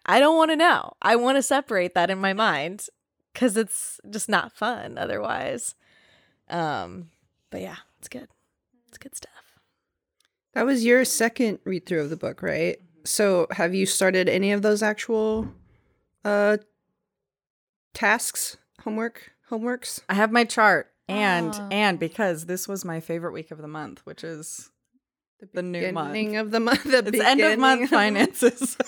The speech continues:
Speaker 3: <laughs>
Speaker 2: <laughs>
Speaker 3: So I got to do my end of month finances,
Speaker 4: Mm.
Speaker 3: and, um, y'all got to see my chart when I first created it last month.
Speaker 4: Mm.
Speaker 3: But it is even more,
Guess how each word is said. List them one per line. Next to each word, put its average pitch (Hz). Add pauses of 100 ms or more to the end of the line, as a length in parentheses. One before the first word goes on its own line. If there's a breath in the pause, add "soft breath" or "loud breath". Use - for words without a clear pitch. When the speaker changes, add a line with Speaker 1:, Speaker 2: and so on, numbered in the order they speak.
Speaker 3:
<laughs> 277
Speaker 2:
<laughs> - (160)
Speaker 3:
So 196
I 185
got 190
to 196
do 180
my 233
end 160
of 151
month 143
finances, 143
Speaker 4:
Mm. 127
Speaker 3:
and, 139 (120)
um, 143
y'all 170
got 190
to 185
see 175
my 156
chart 151
when 143
I 147
first 147
created 185
it -
last 147
month. 143
Speaker 4:
Mm. 220
Speaker 3:
But 151
it 165
is 165
even 160
more, 147